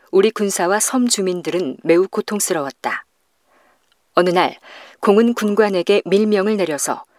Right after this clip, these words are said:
통제영 근처에 있는 크고 작은 가옥들을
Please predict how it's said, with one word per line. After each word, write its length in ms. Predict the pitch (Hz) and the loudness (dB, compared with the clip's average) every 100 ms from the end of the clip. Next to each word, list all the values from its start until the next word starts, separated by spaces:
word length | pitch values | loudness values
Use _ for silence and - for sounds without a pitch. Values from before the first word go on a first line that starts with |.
| _ _ _ - | _ _ _ -2
통제영 440 | 269 254 233 233 | 0 2 2 0
근처에 480 | 226 196 - 196 190 | -4 -2 0 0 0
있는 400 | 147 160 185 135 - _ | -2 -4 -4 -6 -14 _
크고 280 | - 254 262 | -6 -2 -2
작은 340 | 226 226 233 | -2 -2 -2
가옥들을 680 | - - 175 208 - 151 | -4 -4 -2 -2 -2 -2